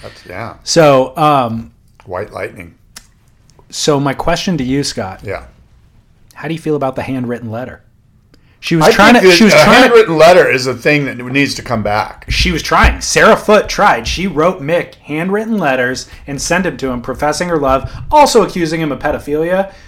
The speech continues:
Speaker 2: Probably the wrong move. Maybe without that detail of the letter,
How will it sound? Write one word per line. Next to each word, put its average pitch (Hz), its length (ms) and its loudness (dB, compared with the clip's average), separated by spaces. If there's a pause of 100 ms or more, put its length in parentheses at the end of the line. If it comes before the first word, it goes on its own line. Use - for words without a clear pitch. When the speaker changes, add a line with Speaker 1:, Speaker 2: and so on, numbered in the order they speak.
(140)
Speaker 2:
Probably 170 280 2
the 151 100 0
wrong 147 240 0
move. 170 280 0
Maybe 226 320 2
without 156 500 0
that 135 280 -4
detail 135 460 -10
of 127 160 -10
the 131 80 -12
letter, 135 480 -6